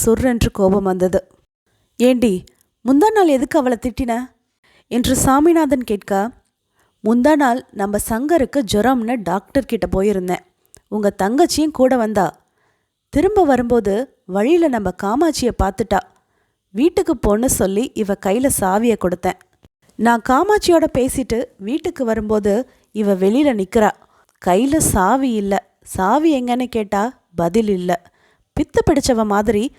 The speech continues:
சாக்கடை குழாயே பார்த்துட்டு நிக்கிறா. சாக்கடையில சாவியை போட்டியான்னு கேட்டா அதுக்கும் பதில் இல்ல. கடைசியில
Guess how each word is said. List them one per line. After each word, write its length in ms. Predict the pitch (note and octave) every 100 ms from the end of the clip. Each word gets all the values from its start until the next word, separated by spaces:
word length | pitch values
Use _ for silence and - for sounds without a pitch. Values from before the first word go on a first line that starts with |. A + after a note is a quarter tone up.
| _ _
சாக்கடை 560 | - G3+ A#3+ - D4 -
குழாயே 420 | G#3+ G3+ F#3 A#3 -
பார்த்துட்டு 320 | F#3+ - G#3+
நிக்கிறா. 380 | F#3 F3+ - F3 - _ _ _ _ _ _ _ _ _ _ _ -
சாக்கடையில 500 | A3 C4+ - F#4+ D#4+ C#4
சாவியை 340 | A#3+ C4 E4 D4+ B3+
போட்டியான்னு 420 | B3 B3 A#3 B3+
கேட்டா 500 | B3+ A3 G3+ G#3 D4 _ _ _
அதுக்கும் 500 | E3+ F3+ C4+ - C#4
பதில் 260 | G#3+ F#3+ G3+
இல்ல. 380 | F#3 F#3 - _ _ _ _
கடைசியில 580 | G#3 A#3+ D4+ D4 B3+